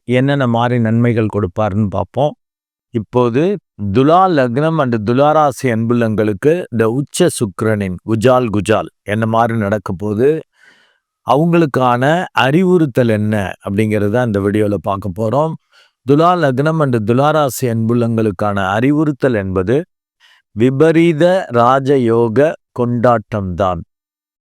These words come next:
மீண்டும் உங்களுக்கான அந்த அறிவுறுத்தலை கொடுக்கிறேன். விபரீத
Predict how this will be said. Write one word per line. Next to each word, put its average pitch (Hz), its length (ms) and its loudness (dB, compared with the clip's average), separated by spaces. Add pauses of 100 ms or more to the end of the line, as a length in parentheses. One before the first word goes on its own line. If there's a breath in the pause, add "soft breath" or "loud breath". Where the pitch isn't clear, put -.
(140)
மீண்டும் 156 380 2
உங்களுக்கான 110 600 0
அந்த 98 200 -2
அறிவுறுத்தலை 104 640 -2
கொடுக்கிறேன். 101 500 -2 (680 loud breath)
விபரீத 147 640 2